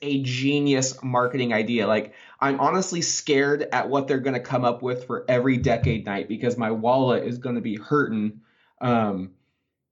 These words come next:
I already know they're going to give out,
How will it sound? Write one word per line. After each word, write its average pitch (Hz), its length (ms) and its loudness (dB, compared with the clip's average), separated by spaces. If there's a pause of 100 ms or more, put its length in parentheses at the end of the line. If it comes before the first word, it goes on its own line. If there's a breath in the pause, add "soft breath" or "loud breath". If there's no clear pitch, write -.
(440)
I 143 140 4
already 165 440 2
know 139 260 4
they're 139 160 2
going 131 380 0
to 143 120 -6
give 131 220 -2
out, 117 580 0